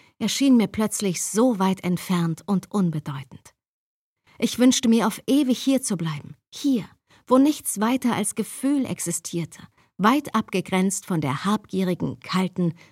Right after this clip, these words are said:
materiellen Welt, aus der ich stammte. Vielleicht war es eine Ewigkeit, die ich mich dort aufgehalten hatte. Vielleicht aber auch bloß wenige Millisekunden. Ich habe keine Antwort darauf. Distanzen und Zeit waren in dieser Welt nicht messbar,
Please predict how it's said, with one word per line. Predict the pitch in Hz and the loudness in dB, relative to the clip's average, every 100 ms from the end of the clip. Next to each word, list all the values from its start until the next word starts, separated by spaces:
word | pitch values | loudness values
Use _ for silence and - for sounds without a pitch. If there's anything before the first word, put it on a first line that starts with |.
| - | -4
materiellen | 226 233 233 233 247 285 208 196 | -2 0 0 2 2 4 2 2
Welt, | 214 - | -2 -2
aus | 175 - | -4 -2
der | 202 | -2
ich | 202 - | -2 -4
stammte. | 240 202 - 160 - _ _ _ _ _ _ - | -2 -2 -4 -12 -18 _ _ _ _ _ _ -2
Vielleicht | 214 208 254 - - | 0 2 0 -4 -2
war | 233 254 | 0 2
es | - | 2
eine | 240 233 | 2 2
Ewigkeit, | 254 254 196 - 175 156 - - - | 4 2 0 -4 -4 -4 -8 -18 -8
die | - | -8
ich | - | -6
mich | 175 - | -6 -2
dort | 190 185 - | -2 -2 -2
aufgehalten | 180 - 175 165 - 180 175 | -4 -2 -6 -6 -4 -2 -2
hatte. | - 165 _ _ _ _ _ _ | -6 -12 _ _ _ _ _ _
Vielleicht | 202 185 226 - | -4 -2 -2 -4
aber | 233 220 | -4 -2
auch | 233 | -4
bloß | - 233 262 - 180 | -2 -2 -2 -4 -2
wenige | 262 294 277 254 | 0 0 2 2
Millisekunden. | 269 320 214 170 170 - 160 - - - _ _ _ _ _ | 2 2 -2 -2 -4 -4 -8 -8 -14 -16 _ _ _ _ _
Ich | 196 - | -6 0
habe | 208 196 196 | 0 0 0
keine | 208 214 151 | 0 0 0
Antwort | 185 - 160 - | -2 -4 -8 -8
darauf. | 160 151 - - _ _ _ _ _ _ _ _ _ - | -10 -12 -16 -20 _ _ _ _ _ _ _ _ _ -8
Distanzen | 175 - 208 269 - 202 | -6 -2 2 2 2 0
und | 139 156 | 0 -4
Zeit | - 180 180 - | -2 0 -2 0
waren | 180 185 | 0 2
in | 165 165 | 0 -2
dieser | 196 220 190 | 0 0 0
Welt | 180 175 170 | 0 0 0
nicht | 185 - | -2 0
messbar, | 196 202 - 165 147 | -2 -2 -2 -6 -6